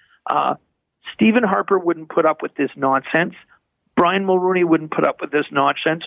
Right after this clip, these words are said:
Jean Chrétien would be over at Rideau Hall five days ago, uh, and wouldn't put up with this nonsense either. So, uh,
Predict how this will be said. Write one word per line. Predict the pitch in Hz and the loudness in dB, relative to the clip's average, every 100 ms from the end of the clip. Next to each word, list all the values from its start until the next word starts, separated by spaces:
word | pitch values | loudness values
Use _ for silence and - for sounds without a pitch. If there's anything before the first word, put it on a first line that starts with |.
| - 143 | -2 2
Jean | 180 | 2
Chrétien | 214 190 180 190 165 | 2 -2 -2 -4 0
would | 160 156 | 0 4
be | 151 | 6
over | 156 151 | 6 4
at | 139 | 0
Rideau | 147 160 147 | 2 2 4
Hall | 143 151 147 - | 2 2 2 2
five | 143 143 - | 0 0 -2
days | 139 165 151 | 0 0 0
ago, | - - - 170 _ - - | -6 -6 -6 -6 _ -20 -8
uh, | - 139 139 139 139 147 | -2 0 2 2 2 2
and | 160 160 | 2 2
wouldn't | 160 160 | 2 0
put | - 147 | 0 0
up | 139 | 0
with | 147 | -2
this | 151 143 | 0 -2
nonsense | 143 139 139 143 - - 143 - - | -4 -2 0 0 -2 -4 -4 -8 -2
either. | 135 123 - - - - - | 0 2 0 -4 -12 -6 0
So, | 160 147 147 147 | 4 4 4 2
uh, | 143 | 2